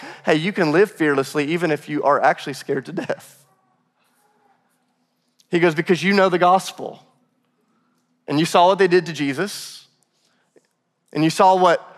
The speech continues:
the power of God did in his life, raised him back to life. And so even death is not your final thing. And so what if they fire you? What if they put you in prison? What if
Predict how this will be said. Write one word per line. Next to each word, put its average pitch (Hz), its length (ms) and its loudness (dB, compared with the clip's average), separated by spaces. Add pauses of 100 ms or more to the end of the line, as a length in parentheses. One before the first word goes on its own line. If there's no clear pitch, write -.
(240)
the 165 80 -4
power 185 320 4
of 156 80 -4
God 175 240 4
did 165 140 0
in 160 60 0
his 156 140 -2
life, 151 280 2
raised 170 340 0
him 175 140 -2
back 156 260 2
to 165 100 -8
life. 147 380 2
And 160 120 -4
so 151 360 2 (400)
even 208 380 0
death 196 320 2
is 170 120 -2
not 165 220 0
your 185 100 -2
final 160 360 -4
thing. 233 280 -4
And 170 80 -2
so 202 120 -4
what 214 220 0
if - 180 -2
they 180 100 -4
fire 120 380 -2
you? 110 200 -10
What 214 220 0
if 285 140 0
they 214 120 2
put 160 260 -6
you 143 80 -4
in 123 80 -6
prison? 127 420 -6
What 208 200 2
if 247 240 0